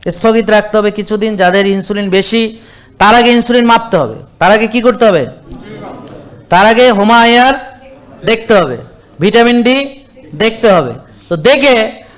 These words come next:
আন্দাজে কিছু করলে তো হবে না। এখন কেন তার ভাত বন্ধ, তার ইনসুলিন কত, হোমায়ার কত, এই এভিডেন্স আমরা রেখে দিব। ও যদি আমার বিরুদ্ধে কেস করে যে "স্যারে আমার ভাত বন্ধ করছে",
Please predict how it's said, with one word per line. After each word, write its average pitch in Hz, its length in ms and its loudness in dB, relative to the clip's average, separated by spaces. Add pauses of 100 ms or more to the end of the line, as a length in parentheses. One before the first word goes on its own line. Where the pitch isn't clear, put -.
আন্দাজে 285 460 2
কিছু 247 220 -4
করলে 226 240 2
তো 202 100 0
হবে 185 160 4
না। 175 160 -4 (380)
এখন 208 240 0 (100)
কেন 349 280 2
তার 311 260 4
ভাত 233 380 2
বন্ধ, 214 480 4 (800)
তার 226 180 4
ইনসুলিন 262 400 2
কত, 226 560 2 (160)
হোমায়ার 254 360 4
কত, 254 520 2 (120)
এই 247 200 4
এভিডেন্স 247 420 2
আমরা 247 200 2
রেখে 233 220 2
দিব। 196 160 0
ও 180 180 0
যদি 233 220 2
আমার 233 220 2
বিরুদ্ধে 226 280 0
কেস 240 240 0
করে 220 220 2
যে 214 120 0
"স্যারে 208 220 2
আমার 214 220 4
ভাত 202 240 2
বন্ধ 226 160 4
করছে", 190 380 -2